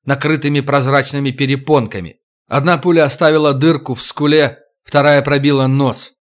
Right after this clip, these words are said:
«Ранена?» — спросил я у Юны. Девушка молчала,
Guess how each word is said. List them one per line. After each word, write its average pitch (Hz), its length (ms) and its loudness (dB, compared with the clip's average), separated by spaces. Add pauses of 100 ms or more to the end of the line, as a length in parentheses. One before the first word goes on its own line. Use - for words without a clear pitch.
(340)
«Ранена?» — 139 640 0 (320)
спросил 139 500 -2
я 131 200 2
у 135 100 -4
Юны. 123 560 -2 (640)
Девушка 160 380 0
молчала, 151 720 0